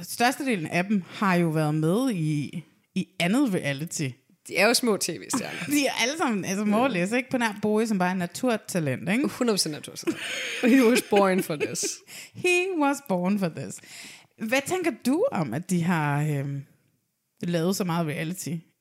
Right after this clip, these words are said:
Speaker 2: Altså, igen, det bliver, det farver jo bare, at castet ikke er castet til kvinderne.
Speaker 1: Ja.
Speaker 2: Men jeg lever jo også for det, fordi jeg går jo op i, hvem de er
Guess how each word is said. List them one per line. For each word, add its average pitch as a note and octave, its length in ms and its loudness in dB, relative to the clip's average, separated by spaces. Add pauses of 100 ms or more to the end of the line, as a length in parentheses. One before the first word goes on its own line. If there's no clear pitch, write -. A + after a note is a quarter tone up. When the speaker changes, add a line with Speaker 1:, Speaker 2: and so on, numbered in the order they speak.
(680)
Speaker 2:
Altså, G#3 600 4 (640)
igen, G#3+ 200 0
det A3 80 0
bliver, A#3 220 -2 (100)
det C4 120 0
farver C#4+ 480 6
jo A#3 60 4
bare, F3 360 4
at E3+ 80 -4
castet E3 580 0
ikke E3 260 -2
er D3+ 60 -4
castet - 440 -8
til - 100 -16
kvinderne. - 440 -14 (340)
Speaker 1:
Ja. G3 200 2 (340)
Speaker 2:
Men F3+ 640 2 (800)
jeg F#3 120 4
lever G3 320 6
jo D#3 160 2
også D3 160 0
for E3 160 4
det, E3 120 0
fordi E3 400 -2
jeg F#3 380 4
går G#3+ 80 2
jo E3 120 4
op D#3 180 0
i, E3 80 4
hvem C#3+ 240 -4
de - 140 -8
er C3+ 260 -6